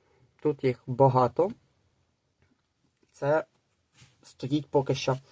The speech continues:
так. Прибираємо. Наступний процес, який я вам хочу показати в завершеному стані, це, звісно, кокон. Він ще не попраний, він просто завершений.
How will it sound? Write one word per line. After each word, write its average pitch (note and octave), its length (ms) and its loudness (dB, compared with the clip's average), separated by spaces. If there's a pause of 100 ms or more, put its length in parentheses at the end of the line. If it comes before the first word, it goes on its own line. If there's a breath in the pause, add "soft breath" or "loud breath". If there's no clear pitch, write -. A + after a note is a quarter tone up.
(360 soft breath)
так. - 300 -4 (960 soft breath)
Прибираємо. B2+ 640 -2 (220)
Наступний D#3 640 -2
процес, C#3 380 -4
який C#3 220 -2
я C3+ 100 2
вам C3+ 240 2
хочу C#3 220 -2
показати C3+ 480 -2
в A#2+ 40 -10
завершеному B2+ 640 2
стані, A3+ 380 -2
це, D3+ 340 -2 (400 loud breath)
звісно, D3 640 -4 (180)
кокон. A#2+ 340 -2 (200)
Він E3 220 -8
ще C3 340 0
не E3+ 200 0
попраний, D#3+ 600 -2 (440 soft breath)
він D3+ 100 -4
просто D3 340 0
завершений. E3 720 0